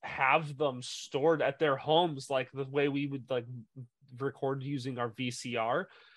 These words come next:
Like, people would do something similar back then. They've been able to find these lost episodes, and past the,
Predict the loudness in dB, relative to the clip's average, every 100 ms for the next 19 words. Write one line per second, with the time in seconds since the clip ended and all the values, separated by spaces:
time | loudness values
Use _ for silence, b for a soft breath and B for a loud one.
0 | b 2 2 0 -8 -4 -2 -2 -4 -6
1 | -6 -6 -10 -8 -6 -6 -8 -8 -4 -4
2 | -2 -2 0 0 0 -2 -2 -2 -2 -2
3 | -2 -4 -8 -12 -14 -10 -2 2 2 2
4 | -2 -8 -10 -6 -6 -2 2 2 0 -4
5 | -4 -4 -8 -4 -4 -6 -10 b b b
6 | _ 0 2 0 -2 -8 -12 _ _ -2
7 | 4 4 2 -6 -10